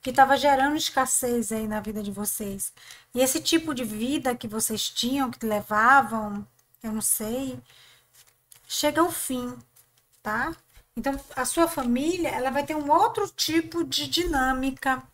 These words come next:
E essa nova dinâmica vai trazer fartura. Olha que fartura que vai ter na, na família de vocês, tá? Porque muitos estavam enfrentando aí dificuldade financeira aqui.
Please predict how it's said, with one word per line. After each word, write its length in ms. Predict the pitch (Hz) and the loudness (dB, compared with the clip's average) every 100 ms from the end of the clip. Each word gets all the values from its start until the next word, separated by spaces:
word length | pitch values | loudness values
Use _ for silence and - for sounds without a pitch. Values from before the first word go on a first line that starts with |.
| _ _ _ - - - - _ | _ _ _ -20 -20 -20 -20 _
E 120 | 240 277 | 0 4
essa 320 | 359 - 330 | 4 4 2
nova 380 | 285 311 339 330 | 4 6 6 2
dinâmica 540 | 247 240 269 330 311 | 2 2 4 4 2
vai 120 | 269 | 0
trazer 300 | 269 262 254 | 2 2 2
fartura. 560 | - 359 370 - 269 262 | 2 2 2 -2 -2 2
Olha 180 | 302 392 | 2 2
que 140 | 339 | -2
fartura 580 | 330 254 - - 240 240 | -4 -6 -6 -8 -4 -4
que 100 | 233 | -4
vai 140 | 220 | -6
ter 200 | 220 226 214 | -4 -4 -4
na, 240 | 214 220 | -6 -6
na 80 | 214 | -8
família 380 | - 208 208 202 | -6 -6 -6 -8
de 80 | |
vocês, 600 | 196 202 - 208 196 196 - | -8 0 0 0 -6 -6 -6
tá? 300 | - 247 - _ _ _ _ _ _ - - _ _ _ _ _ _ _ _ _ | -2 0 -2 _ _ _ _ _ _ -20 -20 _ _ _ _ _ _ _ _ _
Porque 260 | - - 240 | -20 -6 -2
muitos 360 | 220 262 294 320 | 0 -2 -2 4
estavam 260 | 285 277 | 4 4
enfrentando 680 | 277 - 262 240 254 247 240 | 0 -2 -4 -2 -2 -4 -2
aí 420 | 233 233 262 311 - | 0 0 0 -4 -6
dificuldade 920 | 226 330 - 330 320 269 240 247 240 | 0 0 2 -2 -2 0 2 2 -2
financeira 720 | - 285 320 320 277 269 302 | -6 -2 0 0 0 0 -2
aqui. 400 | 320 - 220 202 | -6 -8 -12 -12